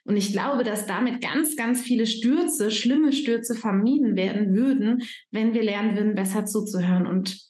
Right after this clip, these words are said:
je genauer wir anfangen zuzuhören, desto mehr entwickelt man eine Sprache mit seinem eigenen Pferd.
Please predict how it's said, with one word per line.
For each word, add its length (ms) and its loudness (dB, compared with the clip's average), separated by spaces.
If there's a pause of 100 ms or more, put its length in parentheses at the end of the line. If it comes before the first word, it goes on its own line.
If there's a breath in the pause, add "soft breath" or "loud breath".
(640)
je 180 0
genauer 440 0
wir 120 0
anfangen 360 -2
zuzuhören, 500 0
desto 260 -2
mehr 200 0
entwickelt 400 -2
man 100 0
eine 120 0
Sprache 400 -2
mit 160 0
seinem 180 -10
eigenen 380 -6
Pferd. 320 -6